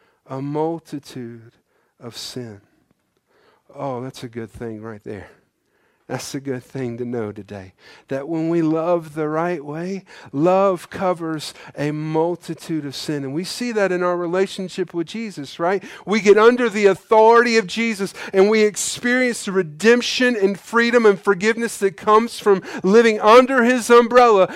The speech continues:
And all of a sudden, we see that God doesn't love me because I'm perfect. As a matter of fact, God doesn't even often make my imperfections a big deal.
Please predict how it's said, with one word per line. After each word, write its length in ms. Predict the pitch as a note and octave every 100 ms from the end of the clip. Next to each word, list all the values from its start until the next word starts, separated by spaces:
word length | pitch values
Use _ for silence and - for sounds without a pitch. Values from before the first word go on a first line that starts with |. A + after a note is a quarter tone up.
| B3+
And 120 | G3 A3
all 240 | C4+ E4
of 60 | C#4+
a 80 |
sudden, 380 | B3 C#4+ C#4 G#3+
we 100 | A#3
see 240 | A#3+ C4+ B3
that 220 | G#3 F3+
God 240 | D4+ E4
doesn't 280 | C#4 G#3+ A3
love 220 | B3 E4
me 100 | D#4
because 300 | B3+ G#3 G#3
I'm 140 | G3 F#3
perfect. 600 | - C4 D4 - C#3 - _ _ _ _ _ _ _ _ _
As 120 | D#3+
a 60 | G#3+
matter 200 | B3 D#4
of 60 |
fact, 540 | - C#4+ A3 - B3 E3
God 300 | C#4 E4 D#4+
doesn't 300 | C#4+ A#3+ A#3
even 280 | C#4 C#4 C#4
often 540 | A3 D#4+ C#4+ C4 A3+
make 200 | B3 B3+
my 220 | B3+ B3
imperfections 880 | A#3 D4+ - B3 A#3 A#3 - A#3 A3
a 80 | A#3
big 300 | G3+ B3 G#3+
deal. 360 | C4 D#4 A#3